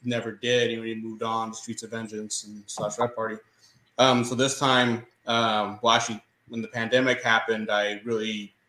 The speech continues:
hunkered down and wrote a lot. And I wrote three scripts. I wrote a vampire script and a wrestling script,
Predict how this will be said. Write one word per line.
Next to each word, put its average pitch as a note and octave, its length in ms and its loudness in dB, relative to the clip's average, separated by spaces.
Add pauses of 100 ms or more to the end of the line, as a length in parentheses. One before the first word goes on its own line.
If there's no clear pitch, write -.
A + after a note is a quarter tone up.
(180)
hunkered A#2+ 320 0
down A#2 320 2
and G#2 160 -6
wrote A2 280 2 (220)
a G2 60 -6
lot. A2 480 4
And A2 100 -8
I G#2 80 -4
wrote A#2+ 340 0
three A#2 220 -2
scripts. - 720 -2
I G#2+ 140 -2
wrote A2+ 180 0
a G2+ 220 -2
vampire A#2+ 440 0
script A2+ 440 -2 (480)
and G2 120 -4
a F#2+ 60 -4
wrestling A2+ 480 0
script, - 480 -2